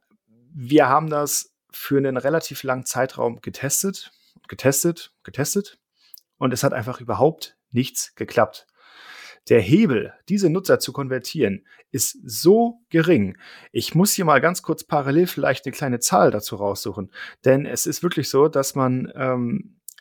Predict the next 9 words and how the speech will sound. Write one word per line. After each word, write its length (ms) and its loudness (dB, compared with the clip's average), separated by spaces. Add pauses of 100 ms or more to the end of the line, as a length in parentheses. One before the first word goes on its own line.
(540)
äh, 160 0
da 280 2
eigentlich 340 -4
machen 240 -4
kann, 80 -6
was 160 -4
man 160 -4
will. 280 2 (320)
Es 340 -2